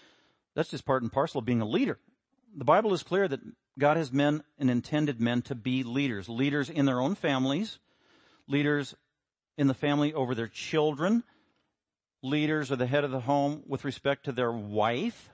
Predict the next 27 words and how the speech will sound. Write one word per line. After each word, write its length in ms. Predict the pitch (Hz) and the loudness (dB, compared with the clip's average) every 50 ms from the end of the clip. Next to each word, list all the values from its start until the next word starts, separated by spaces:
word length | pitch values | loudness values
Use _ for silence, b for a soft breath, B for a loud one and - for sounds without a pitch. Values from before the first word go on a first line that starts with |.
| _ _ _ _ _ | _ _ _ _ _
which 160 | 147 135 - | -4 -2 -2
is 100 | 143 120 | 0 2
a 80 | 139 131 | 2 0
blessing, 640 | 113 104 131 131 139 147 170 - - 208 208 208 196 | 2 0 4 6 6 6 6 2 -2 -2 0 2 2
not 160 | 170 151 165 | 4 2 2
a 60 | 202 | 0
curse. 440 | - - 170 147 165 202 - - - _ _ _ _ _ _ _ _ _ _ _ _ _ _ _ _ _ _ _ _ _ _ _ _ _ _ _ _ | -2 -2 -2 -2 -2 -4 -8 -16 -20 _ _ _ _ _ _ _ _ _ _ _ _ _ _ _ _ _ _ _ _ _ _ _ _ _ _ _ _
That's 160 | - 123 - | -10 -10 -8
God's 340 | - 135 131 131 135 120 - - _ _ | -2 0 2 2 0 -2 -8 -18 _ _
intention 540 | 139 123 120 - - 135 127 - - 135 135 | -2 -2 -2 0 -2 -4 -4 -4 -8 -8 -6
and 160 | 131 120 110 | -4 -4 -4
design. 420 | 110 101 98 104 95 101 110 151 - _ _ _ _ _ _ _ _ _ _ _ _ _ _ _ _ _ _ _ _ _ _ _ _ _ _ _ _ _ _ _ _ _ _ _ _ - | -4 -4 -4 -4 -2 -2 -4 -6 -8 _ _ _ _ _ _ _ _ _ _ _ _ _ _ _ _ _ _ _ _ _ _ _ _ _ _ _ _ _ _ _ _ _ _ _ _ 0
And 120 | 151 156 | 2 4
then 120 | 156 143 | 4 4
leadership 440 | 139 147 147 147 143 - 156 151 - | 4 2 0 -2 -2 -2 -2 -2 0
in 80 | 160 151 | 0 -2
the 80 | 147 | -2
church 460 | 143 - - 208 233 - - - - - _ _ | -2 -2 -2 -2 -2 -4 -8 -14 -20 -20 _ _
is 280 | - 135 127 110 98 - | -2 0 0 0 0 2
male. 400 | 120 123 127 123 110 87 76 - - _ _ _ _ _ _ _ _ _ _ _ _ _ _ _ _ _ | 2 4 4 2 0 -2 -6 -10 -18 _ _ _ _ _ _ _ _ _ _ _ _ _ _ _ _ _
And 100 | - 117 | -4 -2
there 80 | 123 127 | -2 -2
are 60 | 120 | -2
qualifications 760 | - 139 135 139 131 - 143 - 175 240 - - 123 110 - | -2 -2 -2 -2 -4 -8 -12 -10 -10 -10 -8 -8 -10 -10 -10
for 120 | - - | -12 -12
that. 160 | - - - _ _ _ _ _ _ _ _ _ _ _ _ _ _ _ _ _ _ _ _ _ _ _ _ _ _ _ | -12 -12 -12 _ _ _ _ _ _ _ _ _ _ _ _ _ _ _ _ _ _ _ _ _ _ _ _ _ _ _
And 180 | 127 123 - | -8 -8 -8